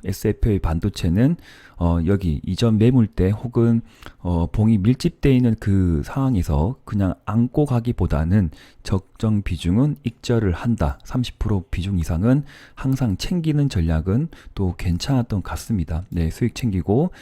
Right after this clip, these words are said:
종가 재미수 혹은 그 다음 날 보고, 어, 공략을 할 수가 있는데, 어, 연속적인 흐름이 당분간은 나올 것 같아요. 그런데 뭐, 이렇게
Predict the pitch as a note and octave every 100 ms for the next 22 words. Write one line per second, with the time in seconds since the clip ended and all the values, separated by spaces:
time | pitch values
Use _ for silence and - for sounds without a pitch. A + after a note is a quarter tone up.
0 | - - F2+ F2 - F2+ - F2 E2+ -
1 | D2 D#2+ B2 A#2 C#3 C#3+ - - - -
2 | F#2 F2 G2+ A#2 A2+ G#2 G2 - D2+ -
3 | C#3 D#3+ - - - - E2+ G#2 G#2+ A2+
4 | B2 - C3+ A2 D#2+ D2+ A#2 F#2+ D#2 -
5 | - - - - - _ - F2 F2+ F2+
6 | B2+ F3 E3 - D3 C#3 C3+ C3 C3 C3
7 | B2 G2+ B2 C3+ - A2 C3+ C3 G#2+ F#2+
8 | F2 C#2+ D#2+ G2+ A2 D#2+ - - F#2+ G2+
9 | - F2+ E2 G#2+ G#2+ D#2 C#3+ D#3 D#3 -
10 | G2+ E2+